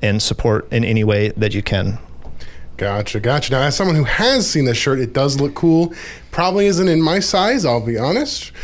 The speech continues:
Speaker 2: but it is a cool looking shirt. So if you do go out there and you do wanna be part of that fundraiser, definitely give that a look. Now,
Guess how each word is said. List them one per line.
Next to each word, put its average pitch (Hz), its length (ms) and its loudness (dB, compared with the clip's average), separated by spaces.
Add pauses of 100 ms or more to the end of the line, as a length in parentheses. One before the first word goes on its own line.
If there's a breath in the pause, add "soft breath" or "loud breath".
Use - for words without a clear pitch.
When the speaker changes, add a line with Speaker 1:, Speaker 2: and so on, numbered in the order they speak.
(220 loud breath)
Speaker 2:
but 131 100 2
it 123 160 0
is 160 220 4
a 151 80 0
cool 139 200 0
looking 123 220 0
shirt. 110 320 -2
So 113 120 -2
if 104 60 -2
you 107 120 0
do 127 180 0
go 123 140 4
out 117 260 0
there 117 240 2
and 107 140 2
you 104 40 0
do 110 160 -2
wanna 110 220 2
be 107 140 -2
part 110 180 0
of 104 100 2
that 104 60 -10
fundraiser, 104 500 0 (300 loud breath)
definitely 117 320 0
give 107 220 -2
that 101 160 0
a 98 40 -2
look. 101 440 0 (520 loud breath)
Now, 147 420 0